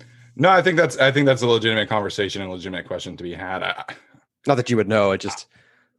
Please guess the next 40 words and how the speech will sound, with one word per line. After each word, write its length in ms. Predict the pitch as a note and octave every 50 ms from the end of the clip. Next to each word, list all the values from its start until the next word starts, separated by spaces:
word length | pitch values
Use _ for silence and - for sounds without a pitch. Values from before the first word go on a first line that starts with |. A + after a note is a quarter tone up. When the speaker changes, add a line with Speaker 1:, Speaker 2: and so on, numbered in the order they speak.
| -
Speaker 1:
it, 140 | B2+ C#3+ D3+ C#3+
it's 200 | D#3 D3+ C3+ -
tough 220 | - E3 D#3+ C#3
for 60 | D3 D#3
me 140 | D#3+ D#3 C#3+
to 140 | - C#3+ B2+
say 260 | - C3+ B2+ B2+ C3
it, 80 | C3
like, 160 | B2 A#2 A2 G#2+
without 300 | A2+ G#2 A#2 A2 A2 A2
being 340 | A2 A2 A2+ A2+ A2 A2+ -
in 160 | G#2+ G#2 G#2+
that 200 | A2 A2 G2+ F#2
room, 380 | F#2+ G#2 G#2+ A2 A#2 B2 B2 C3 _ _ _ _ _ _ _ _
but 340 | G#2 G2 A2 G#2+ G#2 G2+ G2
Speaker 2:
Right. 280 | G2 F#2+ F#2+ - - - - - - - -
Speaker 1:
it's 200 | A#2+ A2+ - -
also, 380 | A2+ A#2 A#2+ B2 B2 C3 B2 A#2+
like, 240 | A2+ A#2 A2+ G#2+
hard 320 | - - - A2+ A#2 A#2+ A#2+
to 120 | - A#2+ A2
ignore 500 | G#2 F#2+ G2 F#2+ G2+ G#2 G#2+ A2 A2 - - - -
<laughs> 140 | - - A#2+
the 140 | A2+ A2+
kind 220 | G#2+ - A#2+ A2 A2
of 120 | G#2 F#2+
dumpster 340 | - G#2 F#2+ F#2 - A2+ G#2
fire 320 | - G#2+ G#2 A2 A2 A2
of 280 | G#2 G#2 G#2 F2+ - -
coaching 440 | - G#2+ G#2+ G#2+ G#2 - B2 B2 A#2+
that 220 | A#2 A2 G2 - G#2
has 200 | A2 G2 - F#2
been 180 | G2+ G#2 G2 F#2
happening 440 | F#2 F#2+ F#2 G2+ A#2+ B2 B2+ B2+
at 160 | A#2+ A#2+ B2 B2
Texas 420 | - C3 B2+ B2+ - D3 C3+ -
last 280 | C3+ C3 C#3 C3+ - C#3
year. 300 | C#3+ D3+ D#3+ E3 E3 _ _ _ - -
Speaker 2:
Okay. 240 | B2 A#2+ A#2+ B2+ B2+ - _ -
Speaker 1:
Um, 600 | G2+ G#2 G2+ G2+ G2+ G2+ G2 G2 F#2+ F#2+ F2+